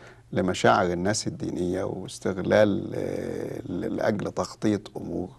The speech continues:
آه، سياسية، وبعد كده، آه، كل واحد بيدور على، على مصالحه وعلى نفسه يعني. آه، لو أي شخص مسؤول يخاف على الناس ويخاف على ال-، الأبرياء، لكن،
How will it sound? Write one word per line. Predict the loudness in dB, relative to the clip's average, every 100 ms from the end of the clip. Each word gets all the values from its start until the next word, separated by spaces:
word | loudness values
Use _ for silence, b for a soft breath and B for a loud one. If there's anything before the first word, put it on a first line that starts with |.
| -8
آه، | -8 -6 -8
سياسية، | -4 0 0 0 4 6
وبعد | 6 4
كده، | 4 6 6 4 b b b b
آه، | -6
كل | 2 6
واحد | 6 4
بيدور | 0 8 10 10 6
على، | 2 0 -2 -2 -6 -12 b b b
على | 4 4 4
مصالحه | 2 4 4 2 -10 -12 _
وعلى | -4 0 2
نفسه | 2 0 -4 -4
يعني. | -6 -6 -14 -18 -12
آه، | -8 -6 -6 -8 -8 -8 -10 -8
لو | -4
أي | 2 4 6 4 2 -2 -2
شخص | 0 0 -2
مسؤول | -4 -6 -4 -2 -2 -4 b b b -10
يخاف | 2 4 6
على | 4
الناس | 4 4 0 -4
ويخاف | -6 -6 -2
على | -2 -2
ال-، | -2 -4 -6 -8 b b b -10
الأبرياء، | -8 -6 -4 0 2 2 0 -4
لكن، | -4 -6